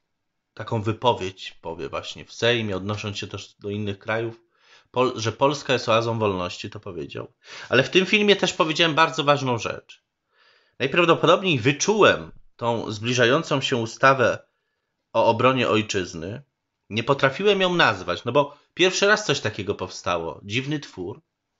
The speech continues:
Mm, i nie wiedziałem, wokół jakiego tematu to ustawić.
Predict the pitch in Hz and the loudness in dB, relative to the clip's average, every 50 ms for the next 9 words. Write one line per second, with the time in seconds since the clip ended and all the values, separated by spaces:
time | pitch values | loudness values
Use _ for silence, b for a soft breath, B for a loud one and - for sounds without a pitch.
0 | _ _ _ _ _ _ _ _ _ _ _ _ _ _ _ _ _ _ _ _ | _ _ _ _ _ _ _ _ _ _ _ _ _ _ _ _ _ _ _ _
1 | _ _ - - 101 104 101 101 101 98 95 95 95 92 90 87 - - _ - | _ _ -16 -12 -10 -8 -6 -6 -6 -6 -6 -8 -8 -10 -10 -12 -16 -18 _ -4
2 | 123 131 131 131 127 143 180 202 190 170 185 180 - 170 165 151 160 165 165 160 | 0 0 0 2 2 2 2 4 4 2 0 2 2 0 0 0 0 -2 -2 -2
3 | - 160 156 160 160 - 160 147 - 156 143 139 139 - - - - - - - | 0 0 0 0 0 -2 -6 -4 -4 -2 -2 -4 -4 -8 -12 -14 -14 -14 -14 -16
4 | - _ _ - - _ _ | -20 _ _ -20 -20 _ _